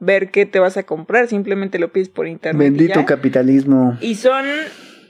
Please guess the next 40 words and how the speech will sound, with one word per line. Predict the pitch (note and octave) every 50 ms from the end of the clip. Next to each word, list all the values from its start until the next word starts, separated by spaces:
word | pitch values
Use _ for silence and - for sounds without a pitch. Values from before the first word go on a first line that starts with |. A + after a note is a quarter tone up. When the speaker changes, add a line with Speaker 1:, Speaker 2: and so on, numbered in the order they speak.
| _ _ _ _ _
Speaker 1:
empresas | - - G#3+ G#3+ F#3+ A3+ A3+ A#3 A#3+ C#4 C#4+ C4+ C4+ C#4 D4 -
consolidadas | _ - G#3 G3 F#3 F#3 - F#3 F3+ F#3 F3 F3 E3 F#3+ G3 G3+ A#3 C4 D4 A4+ A4+ -
que, | _ - G3+ F#3+ F#3 F3 F3 F3+ F3 E3 _ _ - _ _ _ _ _ _ _ _ _ _ _ _ -
o | -
sea, | G3 G3 F#3+
ya | F#3+ G#3 A3 A3+
manejan | A#3 A#3+ A#3 A3+ A3+ A3 - A3 G#3+ A3 A3+ A3 G#3+ G#3 F#3+ F3+ E3+ - - _ _ _ _ _ _ _ _
millones | G3+ G3 F#3+ E3+ G#3+ A3+ B3 B3+ A#3+ G3+ -
en | F3 E3+ E3+
ventas | E3+ F3 F#3 F3+ - B3+ G#4 - - _ _ _ _ _ _ _ _ _ _
solamente | _ - A3+ A3+ A3+ G#3+ G#3 G#3 G3+ G3 - G3+
en | F#3+ F3+
juguetes | - F3 E3 F3 E3+ E3+ F#3+ G3
sexuales. | - E3+ - - - F3 D#3+ - - F#3+ - - - _ B3+ - _ _ _ _ _ _ _ _ _ _ _
Por | _ G3+ G#3
lo | A3 A3 G#3 G3 G3+
que | - G3 G3+ G3 G3 G3 G3+ G3+ G3 F#3+ - - - _ _ _ _ _ _ _ _ _
creo | - A#3 B3 B3 B3 B3 A#3+
que | - A#3+ A3+
en | G#3
los | G3+ F#3+ F#3+ -
últimos | A3 G#3+ G3 A#3+ A#3 A#3 A3 A3 G#3 -
años | A#3+ A#3+ A#3+ B3 B3+ C4 C4+
sí | - - B3 A#3
se | - B3 A#3
ha | A3 A3
dado | A3 A3 G#3+ G#3+ G#3 A3 A3+ A#3
y | A#3 G#3
se | - - G3+
ha | G3+
hablado | G3+ G3 G3+ G3 G3 G3 G3+
mucho | G3+ G3 F3+ F#3 - - F#3
más | F3 F3+ F#3 F3
del | F#3 F#3 F#3 F#3
tema | F#3 F#3+ G3 G3+ A3+
y | G3+ F#3
esperemos | E3+ _ _ F3 E3+ F3+ F3+ F#3 F#3 F3 F#3 -
que | - F#3
esto | F3+ F3+ _ - F3+
siga | - - F#3 F3 E3+ E3+